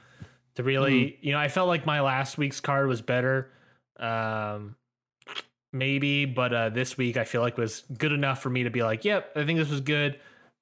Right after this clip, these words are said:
Speaker 1: to set up the go-home show for T L C, which, uh, you know, we'll talk about, we'll talk about all those matches, uh, when we get to SmackDown, I'm guessing.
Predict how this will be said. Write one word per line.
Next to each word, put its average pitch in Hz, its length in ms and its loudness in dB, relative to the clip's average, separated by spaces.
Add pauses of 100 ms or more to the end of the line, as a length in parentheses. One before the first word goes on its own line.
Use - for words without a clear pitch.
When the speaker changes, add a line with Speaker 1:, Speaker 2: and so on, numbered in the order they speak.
Speaker 1:
to 135 80 -2
set 143 260 0
up 139 200 -2
the 135 60 -4
go-home 127 400 0
show 117 300 0
for 113 140 -8
T 117 220 -4
L 107 120 -2
C, 104 420 -8 (500)
which, 127 260 -2
uh, 135 480 2
you 127 120 0
know, 127 160 0
we'll 127 160 2
talk 131 240 0
about, 143 320 0
we'll 147 100 0
talk 160 160 0
about 139 140 2
all 147 240 4
those 127 160 0
matches, 107 560 -4 (420)
uh, 107 220 -4
when 107 160 -4
we 107 40 -10
get 123 120 -6
to - 80 -10
SmackDown, 120 420 -4
I'm 95 120 -12
guessing. 92 360 -14